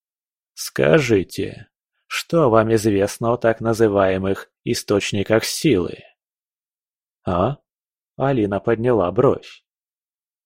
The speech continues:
"Немного", признала она. "Кажется, в России есть всего парочка, и они не в Москве. Некий артефакт, увеличивающий силу всех искателей в определённом радиусе".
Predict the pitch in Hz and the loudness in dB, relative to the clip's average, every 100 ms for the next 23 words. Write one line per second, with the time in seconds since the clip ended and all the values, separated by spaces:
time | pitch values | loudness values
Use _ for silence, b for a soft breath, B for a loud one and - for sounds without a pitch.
0 | _ 165 165 165 160 156 104 101 98 98 | _ 0 2 2 4 4 6 4 2 -2
1 | 104 _ _ - 117 104 101 92 95 107 | -14 _ _ -2 -2 0 -2 0 2 2
2 | 110 90 87 - _ _ _ _ _ _ | 0 -6 -10 -18 _ _ _ _ _ _
3 | _ - 160 151 156 - 151 151 147 - | _ -2 0 2 0 2 2 4 0 -2
4 | 143 139 135 131 127 - - 135 120 123 | -4 -2 0 0 0 -4 -4 0 2 2
5 | 143 117 101 - - 104 104 _ _ 135 | 2 0 0 -4 -4 -4 -6 _ _ 0
6 | 131 131 117 113 110 113 120 - 127 110 | 0 2 0 2 2 2 0 0 0 0
7 | 92 95 _ _ _ _ _ 156 156 156 | -2 -10 _ _ _ _ _ 0 2 2
8 | 143 143 135 - 135 - 123 139 - 151 | 2 2 2 0 -4 -2 -4 -4 -4 -2
9 | 151 151 139 - 139 135 139 - 147 - | -2 0 -2 -2 0 0 0 -2 -4 -2
10 | 123 120 123 - 113 - 123 - 110 104 | 2 2 2 2 0 0 -4 -2 -4 -2
11 | 123 127 127 - _ 139 139 131 135 123 | -2 -2 -2 -10 _ -2 0 0 0 2
12 | 117 104 107 120 143 160 113 95 92 - | 2 2 0 -2 2 2 2 0 0 -4
13 | 104 98 | -4 -6